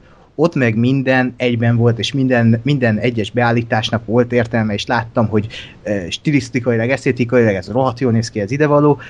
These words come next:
de hogy az első felében ilyen, ez, az, ez volt a Breaking Badbe, és akkor tegyük bele a teás csészébe a kamerát, és akkor onnan vegyük. Én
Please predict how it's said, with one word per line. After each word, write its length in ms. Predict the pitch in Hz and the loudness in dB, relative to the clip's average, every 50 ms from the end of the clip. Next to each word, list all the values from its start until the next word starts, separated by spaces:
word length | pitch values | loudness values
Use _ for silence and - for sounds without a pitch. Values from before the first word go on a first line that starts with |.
| - - - | -20 -12 -6
de 80 | - 117 | -4 -4
hogy 180 | 107 - 101 98 | -4 -4 -6 -8
az 100 | 98 98 | -6 -4
első 360 | 113 135 156 156 - - 135 | 0 0 0 2 2 0 0
felében 480 | 120 120 135 127 127 131 123 117 117 | 0 2 2 4 4 4 4 2 2
ilyen, 340 | 107 104 98 92 92 92 101 - - - - - - - | 2 2 0 0 -2 -2 -6 -8 -14 -20 -20 -20 -14 -6
ez, 480 | - 101 101 98 92 92 90 87 85 92 | -4 -2 0 0 0 -2 -4 -6 -8 -12
az, 140 | 92 92 | -10 -4
ez 240 | 110 113 113 113 113 | -2 0 0 0 0
volt 160 | 110 107 104 | -2 -4 -4
a 60 | 117 110 | -4 -4
Breaking 420 | - 139 135 131 117 - - 127 123 | -2 0 2 2 0 0 -4 -6 -2
Badbe, 260 | 120 127 123 117 117 | -2 -2 0 0 0
és 120 | 107 98 | -2 -2
akkor 200 | - 120 - 123 | -4 -8 -8 -8
tegyük 280 | 117 - 139 131 131 123 | -4 -4 -2 -2 0 0
bele 160 | 113 123 107 | 0 0 -2
a 180 | 107 104 107 104 - | -2 -4 -6 -4 -2
teás 360 | 156 139 - 101 107 - - | 0 0 0 0 -2 -4 -6
csészébe 440 | - - 123 117 120 135 123 123 120 | -4 -2 -2 -2 -2 -2 -2 -2 -2
a 80 | 113 | -2
kamerát, 440 | 117 139 131 135 131 123 123 120 120 | 0 -2 0 0 0 0 -2 -2 -2
és 140 | 127 117 - | -4 -4 -4
akkor 200 | 110 120 - 123 | -6 -4 -2 0
onnan 220 | 131 131 135 131 | 0 2 2 2
vegyük. 220 | 139 135 139 131 - - - - - | 0 0 0 -2 -4 -8 -12 -8 -2
Én 120 | 139 | -2